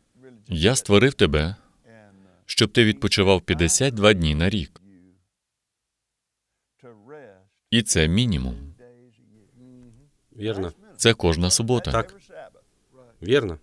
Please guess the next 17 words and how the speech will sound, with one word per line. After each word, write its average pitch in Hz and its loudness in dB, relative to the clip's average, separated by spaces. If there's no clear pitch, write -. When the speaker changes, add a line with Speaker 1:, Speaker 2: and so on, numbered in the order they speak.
Speaker 1:
Він 87 -2
сказав: 101 -4
А 90 2
ти 135 0
навіть 139 0
не 113 2
відпочивав 110 -2
п'ятдесят 107 0
два 113 2
дні 90 0
за 95 0
п'ять 143 -2
років. 76 -2
І 214 4
ви 82 2
Speaker 2:
Вірно. 135 2
Speaker 1:
втомлюєтесь. 87 -2